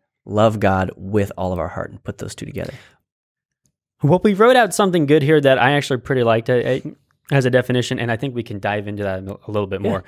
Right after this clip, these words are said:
Speaker 2: which says, "Making him, uh, the greatest object of our passion, attention, and, and dedication."
Speaker 1: Hmm.
Speaker 2: And I, I think a big part of this is this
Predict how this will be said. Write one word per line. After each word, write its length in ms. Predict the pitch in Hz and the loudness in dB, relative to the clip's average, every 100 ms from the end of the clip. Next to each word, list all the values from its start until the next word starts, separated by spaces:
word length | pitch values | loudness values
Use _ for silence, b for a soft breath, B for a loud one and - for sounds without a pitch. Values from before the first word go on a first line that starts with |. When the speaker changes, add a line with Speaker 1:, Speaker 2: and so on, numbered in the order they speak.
| B | B
Speaker 2:
which 180 | - 127 | -4 -2
says, 260 | 139 120 110 127 - _ _ - | 2 0 0 -10 -18 _ _ -2
"Making 340 | 151 180 196 | 0 2 2
him, 460 | 170 170 165 156 - _ _ _ _ _ - | 2 2 2 -4 -10 _ _ _ _ _ -2
uh, 60 | |
the 100 | 147 | 0
greatest 460 | 127 135 151 170 - - | 2 2 2 0 -4 -2
object 440 | 123 139 143 147 - | 0 0 0 0 -2
of 120 | 117 | -2
our 120 | 107 | -2
passion, 600 | - 127 139 139 156 151 b b b - | -2 -2 -2 -4 -8 -8 b b b -8
attention, 580 | - 131 131 - 135 135 | -6 -4 -4 -4 -6 -6
and, 440 | 160 117 113 - _ _ _ - | -4 -4 -4 -8 _ _ _ 0
and 140 | 143 | 2
dedication." 680 | 123 110 - 110 - - - _ B | 2 0 -2 -4 -4 -10 -20 _ B
Speaker 1:
Hmm. 140 | 92 B _ - | -8 B _ -2
Speaker 2:
And 180 | 139 - | -2 0
I, 180 | 156 - - _ | -4 -4 -16 _
I 100 | 147 | -8
think 220 | 147 214 | -4 -2
a 60 | 190 | -2
big 340 | 131 156 180 | 0 0 -2
part 200 | 143 170 | -2 -2
of 60 | 151 | 0
this 200 | 123 - | -2 -2
is 300 | 139 120 - | -2 -2 -2
this 280 | 123 113 | -4 -6